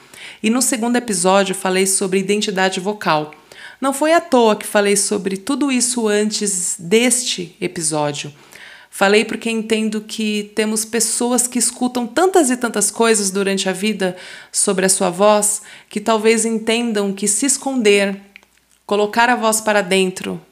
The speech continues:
é a única saída. Se a pessoa não entende a sua identidade vocal e ouve tantas e tantas coisas negativas, a pergunta que pode vir é:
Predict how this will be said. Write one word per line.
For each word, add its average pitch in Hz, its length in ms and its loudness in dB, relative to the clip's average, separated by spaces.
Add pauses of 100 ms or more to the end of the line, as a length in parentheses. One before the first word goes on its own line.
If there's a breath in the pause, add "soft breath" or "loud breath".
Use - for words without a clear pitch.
(140)
é 190 80 4
a 185 80 6
única 202 360 2
saída. 156 680 -4 (1300 soft breath)
Se - 140 2
a 233 40 2
pessoa 254 300 2
não 269 160 0
entende 240 460 0
a 208 40 2
sua 208 140 -2
identidade 185 520 0
vocal 180 540 2
e 190 80 2
ouve 202 220 2
tantas 240 640 0
e 190 80 -2
tantas 220 420 -2
coisas 190 320 2
negativas, 175 800 0 (280 loud breath)
a 196 100 2
pergunta 233 520 -2
que 247 100 -8
pode 220 360 0
vir 214 240 0
é: 202 280 2